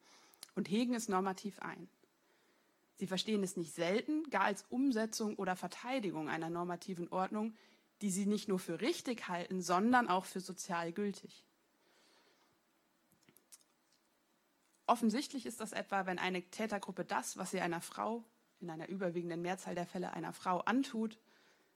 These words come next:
als gerechte Strafe deutet. Als Gewalt also, die deshalb legitim und legitimiert ist, weil das Gegenüber sie verdient hat. Oder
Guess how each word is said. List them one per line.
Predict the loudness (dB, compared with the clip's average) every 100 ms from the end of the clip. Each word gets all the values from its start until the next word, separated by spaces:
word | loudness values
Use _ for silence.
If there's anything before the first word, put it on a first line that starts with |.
| _
als | 4 4
gerechte | 2 2 2 -2 -6
Strafe | -2 2 2 0
deutet. | -6 -6 -8 -10 -14 -18 _ _ _ _ _ _ _ _ _
Als | -2 0
Gewalt | 2 4 4
also, | 4 2 2
die | 0
deshalb | 0 0 0 -2 -2
legitim | -2 -4 0 4 4 4
und | 2 0
legitimiert | -2 -2 -2 0 0
ist, | -2 -4 -6 -14 -4
weil | -2
das | -2 -6
Gegenüber | -6 -4 0 0
sie | 0
verdient | -4 -4 0 2 2 0
hat. | -10 -16 -20 _ _ _ _ _ _ _ _
Oder | 0 4 6